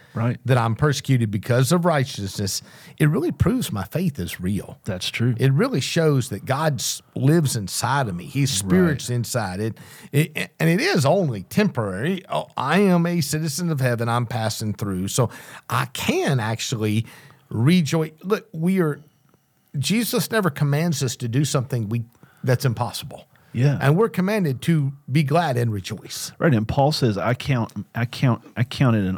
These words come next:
Speaker 1: honor that God
Speaker 2: Mm.
Speaker 1: counted me worthy to
Speaker 2: Yeah.
Speaker 1: suffer for him." And I think, you know, it kinda means that our, it shows that our faith is real, that, that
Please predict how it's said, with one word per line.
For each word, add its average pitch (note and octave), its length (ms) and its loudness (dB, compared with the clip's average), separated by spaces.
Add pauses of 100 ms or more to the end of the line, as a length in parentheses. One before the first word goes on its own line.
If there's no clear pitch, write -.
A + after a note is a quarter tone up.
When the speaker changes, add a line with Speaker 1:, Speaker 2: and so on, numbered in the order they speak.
(120)
Speaker 1:
honor A2 380 2 (120)
that G#2 260 -4
God B2 340 4
Speaker 2:
Mm. G#2+ 500 -2
Speaker 1:
counted B2+ 480 2
me G#2+ 240 2
worthy F#2+ 720 0
to G2+ 100 -2
Speaker 2:
Yeah. E2 60 -2
Speaker 1:
suffer G2 520 0
for F2+ 200 -6
him." D#2+ 420 -2 (420)
And A#2+ 160 6
I A#2 80 4
think, C#3 320 2
you D#3 80 2
know, A2+ 220 2 (240)
it D3+ 200 -2
kinda E3+ 220 4
means C3+ 240 4
that A#2+ 140 2
our, A2+ 100 2 (140)
it A#2+ 200 -4
shows D#3+ 280 4
that D3+ 60 2
our C3 60 2
faith B2+ 240 -2
is A2+ 140 -2
real, A#2+ 220 4
that, B2+ 260 -2
that G2+ 200 -2